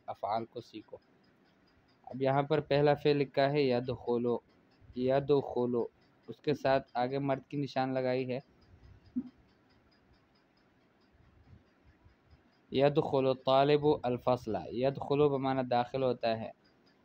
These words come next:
تو تصویر میں بھی واضح ہے کہ ایک طالب علم کلاس میں داخل ہو رہا ہے۔ یدخل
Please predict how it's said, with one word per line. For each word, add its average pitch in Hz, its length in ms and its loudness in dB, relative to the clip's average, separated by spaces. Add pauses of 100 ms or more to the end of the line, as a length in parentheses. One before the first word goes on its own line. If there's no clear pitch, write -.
(240)
تو 107 520 -4 (600)
تصویر 135 360 -2
میں 139 140 -2
بھی 139 100 2
واضح 135 300 4
ہے 131 220 -2
کہ 127 160 -10
ایک 123 180 -6
طالب 127 340 -2
علم 127 300 -2 (540)
کلاس 123 300 0
میں 135 80 -6
داخل 120 380 -4
ہو 110 160 -2
رہا 107 100 -4
ہے۔ 101 100 -6
یدخل 135 540 -2